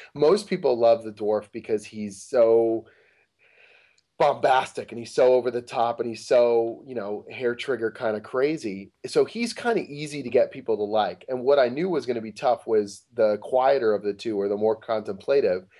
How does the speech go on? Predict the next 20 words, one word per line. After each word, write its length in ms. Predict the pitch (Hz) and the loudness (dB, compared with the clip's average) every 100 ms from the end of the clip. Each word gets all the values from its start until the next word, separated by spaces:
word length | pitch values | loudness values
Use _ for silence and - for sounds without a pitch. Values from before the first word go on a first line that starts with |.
| - _ | -20 _
that 200 | 147 135 | 0 0
we 140 | 139 143 | -2 -6
needed 320 | 147 143 127 | -4 -6 -10
to, 120 | - 110 - | -14 -20 -20
to, 140 | - - | -20 -16
particularly 560 | 127 - 185 147 117 | -14 -6 -2 2 2
to 120 | 107 113 | 0 -2
give 200 | 127 120 | 0 0
him 220 | 131 110 | -4 -2
depth 300 | 117 107 - | 0 0 -2
sooner 540 | - 131 110 95 92 - | -6 -4 -2 -4 -6 -4
in 80 | |
order 200 | 117 113 | 0 2
to 40 | 110 | 2
make 180 | 110 107 | -2 -4
sure 240 | - 113 | 0 0
that 100 | 101 | 0
he 140 | 123 | -6
wasn't 320 | 120 113 110 69 | 0 2 0 -4
lost 600 | 95 101 98 - - | -2 0 0 -6 -14